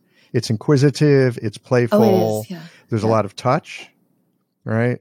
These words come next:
Speaker 1: I mean, you know, i-, i-, in our human medical world, we say, "Oh, we palpate the patient," but really it sounds like you are using touch to be very inquisitive and then observing what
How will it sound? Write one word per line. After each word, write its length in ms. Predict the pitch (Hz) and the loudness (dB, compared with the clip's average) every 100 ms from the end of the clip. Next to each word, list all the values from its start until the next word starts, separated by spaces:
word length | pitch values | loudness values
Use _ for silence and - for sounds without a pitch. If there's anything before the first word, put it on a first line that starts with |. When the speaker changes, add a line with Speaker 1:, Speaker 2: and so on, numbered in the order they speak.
| _ 135 | _ -4
Speaker 1:
I 40 | |
mean, 240 | 113 110 113 | -2 -2 0
you 80 | |
know, 160 | 110 104 110 | 0 0 -4
i-, 60 | - | -10
i-, 440 | - 190 - 147 - | -12 -14 -14 -14 -4
in 180 | 127 113 | 0 2
our 160 | 107 | 2
human 600 | 104 143 120 107 104 104 - | 0 2 2 2 0 -4 -8
medical 480 | 117 107 110 117 110 | -4 0 2 2 0
world, 180 | 101 101 | 0 0
we 80 | 104 | 0
say, 120 | 117 | 0
"Oh, 120 | 123 | 0
we 160 | 147 113 | 2 0
palpate 480 | - 120 120 123 117 | -2 -2 -2 -2 -4
the 100 | 107 | -6
patient," 480 | - 139 - 98 - | -6 -6 -6 -8 -6
but 160 | 117 - _ - - _ - | -8 -10 _ -20 -20 _ -6
really 180 | 262 320 | 0 0
it 140 | 147 | 2
sounds 320 | 143 147 139 | 2 2 2
like 200 | 139 113 | 0 0
you 160 | 135 170 | 0 2
are 120 | 135 | 2
using 400 | 120 123 110 107 | 2 0 0 -2
touch 580 | - 139 120 - - - _ _ _ _ _ _ | -2 -2 -2 -2 -14 -20 _ _ _ _ _ _
to 120 | - 127 | -4 0
be 160 | 120 | 0
very 360 | 101 127 139 143 | 2 2 2 2
inquisitive 800 | 127 - 110 101 - 85 - _ _ _ _ _ _ _ 120 | -2 -2 -4 -4 -6 -10 -12 _ _ _ _ _ _ _ -4
and 320 | 113 107 107 | 0 0 2
then 340 | 107 107 101 - _ | 2 0 -2 -8 _
observing 1000 | 117 110 104 120 123 117 113 110 107 101 - _ _ _ - - | -6 -4 2 2 4 4 2 2 -2 -4 -10 _ _ _ -20 -20
what 800 | - - 131 117 117 113 113 110 | -20 -12 -4 0 4 4 4 0